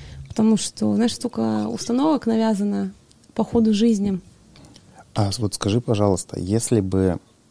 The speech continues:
Speaker 2: как по твоему ощущению, если бы каждый человек, а, использовал бы такой, ну, принцип, типа, если мне не нравится, я ухожу, стали бы мы все на планете жить лучше?
Speaker 1: Ну, мне кажется, да, потому что когда человек,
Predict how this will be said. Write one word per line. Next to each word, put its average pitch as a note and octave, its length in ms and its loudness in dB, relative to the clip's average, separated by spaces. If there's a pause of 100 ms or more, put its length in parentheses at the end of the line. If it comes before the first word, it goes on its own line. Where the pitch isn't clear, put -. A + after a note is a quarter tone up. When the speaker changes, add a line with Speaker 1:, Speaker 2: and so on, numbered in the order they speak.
(280)
Speaker 2:
как A2 180 2
по - 80 -2
твоему F#2+ 180 2
ощущению, F2+ 300 -2
если G2 180 -2
бы F2+ 120 0
каждый G#2 460 2
человек, F2 600 2 (760)
а, F2 320 -6
использовал F#2+ 480 -2
бы E2 120 -8
такой, F2+ 560 4 (1200)
ну, G#2 140 2
принцип, F#2+ 500 0 (840)
типа, - 220 0
если G2+ 200 4
мне F#2+ 120 6
не F#2 60 6
нравится, G2 420 6
я F2+ 60 6
ухожу, E2+ 420 0 (400)
стали A2+ 280 4
бы G2 160 4
мы E2 300 2
все - 260 -6
на E2 120 -4
планете E2 340 0
жить E2 180 -4
лучше? - 280 -10 (1300)
Speaker 1:
Ну, A#3 80 0
мне A3+ 140 2
кажется, G#3+ 340 -4
да, A#3 140 -2
потому G#3+ 300 -4
что - 180 -14
когда G#3 220 -2
человек, A3 680 -2